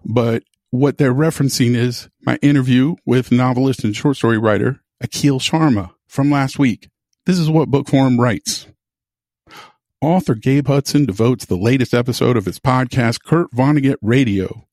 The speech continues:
to novelist Akhil Sharma, author of Family Life. The two are friends, and the episode opens with them talking about the ways that Hudson has helped Sharma. Quote,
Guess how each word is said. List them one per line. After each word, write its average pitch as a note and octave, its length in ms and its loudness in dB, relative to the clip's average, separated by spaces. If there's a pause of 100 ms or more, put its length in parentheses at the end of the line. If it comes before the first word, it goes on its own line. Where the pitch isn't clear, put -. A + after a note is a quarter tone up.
to - 100 -4
novelist D3 500 2
Akhil C#3+ 360 0
Sharma, A#2 520 -2 (360)
author C#3 560 0 (120)
of A2+ 100 -2
Family A2 460 0
Life. F#2+ 440 -6 (760)
The A2+ 80 -4
two G#3 300 0
are F3 80 0
friends, C#3+ 640 -2 (220)
and A2+ 100 2
the B2+ 80 2
episode C#3 440 0 (100)
opens C#3 460 2
with B2 140 0
them A2+ 180 2
talking B2+ 360 0
about A2+ 200 -2
the A2+ 80 -2
ways B2 320 0
that - 180 -4
Hudson A#2+ 440 -2
has G#2 220 -2
helped - 460 -4 (180)
Sharma. F#2 500 -6 (520)
Quote, C3 300 0